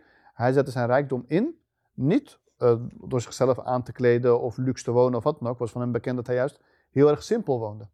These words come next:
Maar hij gebruikte zijn geld om te geven aan zijn studenten, zodat zijn studenten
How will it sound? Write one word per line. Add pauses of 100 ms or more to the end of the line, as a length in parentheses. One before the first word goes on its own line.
(840)
Maar
hij
gebruikte
zijn
geld (460)
om
te
geven
aan
zijn
studenten, (720)
zodat
zijn
studenten